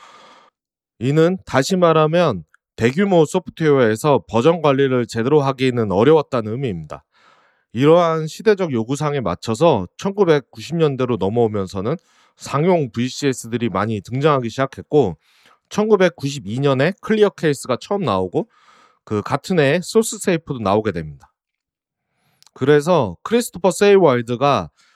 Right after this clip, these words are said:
문제점이라고 생각한 대규모로 복잡해진 소프트웨어 변경 사항을 제대로 관리해줄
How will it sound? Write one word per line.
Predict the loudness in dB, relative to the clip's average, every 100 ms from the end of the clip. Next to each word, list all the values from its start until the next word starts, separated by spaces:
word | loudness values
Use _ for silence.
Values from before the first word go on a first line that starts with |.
| _ _
문제점이라고 | -6 0 0 0 -2 0 0 0
생각한 | -2 -2 -2 -2 -2 -2 -4 -6 -12 _ _ _
대규모로 | -4 -2 0 0 2 2 2 0
복잡해진 | -6 0 0 2 0 0 -2
소프트웨어 | -2 -4 -4 0 4 4
변경 | 2 -2 0 0 2
사항을 | 0 2 2 2 0 -4 _ _ _
제대로 | -4 2 2 2 -2
관리해줄 | -6 -4 -2 -2 -2 0 2